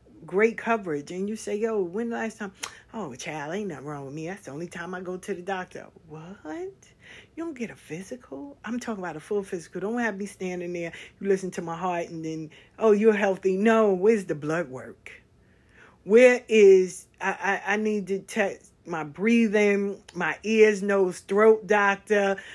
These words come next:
ass and elbow. Like, I'm going for the full makeup.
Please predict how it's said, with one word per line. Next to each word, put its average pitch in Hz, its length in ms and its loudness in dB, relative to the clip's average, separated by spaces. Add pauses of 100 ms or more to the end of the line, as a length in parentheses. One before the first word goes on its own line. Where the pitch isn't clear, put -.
(320)
ass 226 680 0
and 196 160 2
elbow. 214 800 6
Like, 208 340 4
I'm 302 340 6
going 214 320 2
for 196 240 2
the 165 140 -4
full 262 880 8
makeup. 262 540 -4